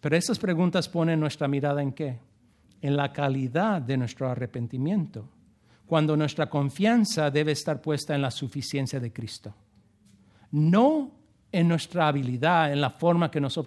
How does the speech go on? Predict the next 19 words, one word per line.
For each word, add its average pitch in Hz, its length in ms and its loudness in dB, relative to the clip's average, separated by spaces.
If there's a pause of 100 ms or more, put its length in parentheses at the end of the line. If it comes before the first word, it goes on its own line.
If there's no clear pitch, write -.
(140)
nosotros 156 460 -4
aprendemos. 120 340 -10 (100)
"Señor, 131 600 0
Padre 131 260 0
Celestial, 120 720 -6
eres 107 420 -10
tan 123 260 -4
santo 113 760 -6
y 107 320 -12
confieso 135 520 -6
mi 123 120 -6
pecado". 170 340 -4 (220)
No 202 200 2
es 220 140 -2
en 175 160 2
cuanto 165 320 -2
a 139 40 0
la 135 120 -2
calidad. 131 540 -4